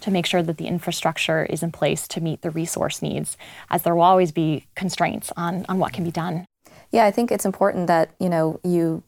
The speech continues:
Speaker 2: the, the, the institution align with mission and what they're doing in their day-to-day jobs, right? And those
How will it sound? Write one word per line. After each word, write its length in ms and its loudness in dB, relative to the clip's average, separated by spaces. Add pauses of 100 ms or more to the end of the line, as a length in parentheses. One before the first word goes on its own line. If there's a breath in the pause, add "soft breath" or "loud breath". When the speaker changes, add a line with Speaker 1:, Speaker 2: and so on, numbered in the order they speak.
(200)
Speaker 2:
the, 300 2
the, 120 -4
the 160 -6
institution 600 0
align 600 -2
with 400 0
mission 500 2 (460 soft breath)
and 240 0
what 120 2
they're 140 2
doing 240 0
in 100 0
their 140 0
day-to-day 440 0
jobs, 380 -6
right? 160 0
And 80 -4
those 200 -6